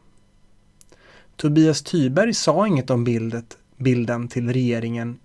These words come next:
innan han fick jobbet. Det borde han ha gjort. Det säger han själv.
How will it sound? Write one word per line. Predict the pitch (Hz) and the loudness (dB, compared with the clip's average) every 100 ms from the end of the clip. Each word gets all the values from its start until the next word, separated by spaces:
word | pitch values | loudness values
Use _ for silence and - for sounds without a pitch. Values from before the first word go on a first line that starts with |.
| - | 0
innan | 160 139 135 175 | 2 2 2 0
han | 180 | -2
fick | - 117 113 | -4 -6 -6
jobbet. | 104 120 135 - - _ _ _ _ _ _ _ | -8 -10 -16 -20 -20 _ _ _ _ _ _ _
Det | 123 | 0
borde | 143 175 131 123 | 8 8 8 2
han | 120 117 | 0 0
ha | 123 | 0
gjort. | 165 120 - - - _ _ _ _ _ _ | 0 -2 -8 -20 -20 _ _ _ _ _ _
Det | - 143 | -6 -2
säger | 156 120 113 | 2 2 0
han | 113 | -4
själv. | - 151 - - | 0 0 0 -12